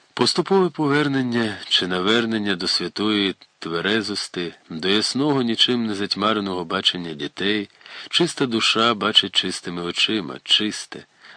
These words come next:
брудна душа бачить брудне нечистими очима. І тому треба щоденної праці, праці понад будь-яке людське зусилля, праці селянина коло землі.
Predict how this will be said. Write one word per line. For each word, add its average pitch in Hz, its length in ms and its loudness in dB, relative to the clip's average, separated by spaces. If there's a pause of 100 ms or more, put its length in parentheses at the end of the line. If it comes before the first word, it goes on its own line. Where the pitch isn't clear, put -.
брудна 80 420 0
душа 117 340 2
бачить 87 480 -4
брудне 78 500 -4
нечистими 92 720 -2
очима. 67 460 -2 (500)
І 123 80 -6
тому 156 240 2
треба 147 300 0
щоденної 123 880 2
праці, 110 600 0
праці 110 440 -2
понад 95 340 -4
будь-яке 120 560 0
людське 110 380 -2
зусилля, 95 680 -2
праці 110 480 -2
селянина 98 600 -2
коло 95 320 -4
землі. 87 520 -8